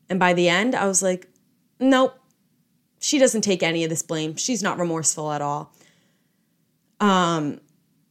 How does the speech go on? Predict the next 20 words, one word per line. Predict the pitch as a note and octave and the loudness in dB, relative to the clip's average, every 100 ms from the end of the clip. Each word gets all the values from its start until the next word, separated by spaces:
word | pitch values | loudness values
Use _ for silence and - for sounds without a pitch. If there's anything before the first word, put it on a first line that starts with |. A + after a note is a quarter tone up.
| _ _ _ _ _ _ - | _ _ _ _ _ _ -4
sadly, | - A3+ G#3+ G#3+ | 2 4 4 6
I | F#3+ | 4
don't | F3+ F3+ | 4 2
know | E3 | 0
what's | E3+ E3 | -2 -4
the | F3+ | -6
truth | - E3 D#3+ | -2 -2 -2
and | E3 D#3+ | -4 -8
that's | D3 - - - | -10 -12 -18 -16
what's | - E3 - | -8 -6 -6
not | D3+ - | -6 -8
the | |
truth | - B2 D2 - - _ _ - | -8 -8 -10 -16 -20 _ _ -4
about | E3+ D#3+ | 0 2
what | D3 | 2
she | - F3 | -2 -2
talked | E3 D3+ - | 0 -2 -2
about, | D3+ C#3 A#2 | -4 -2 -4
because | F#3 F#3 E3+ E3 - | -6 -2 -2 0 -2
she | - G3+ F#3+ F#3 F#3 F3+ E3+ | -4 -4 -4 -4 -4 -4 -4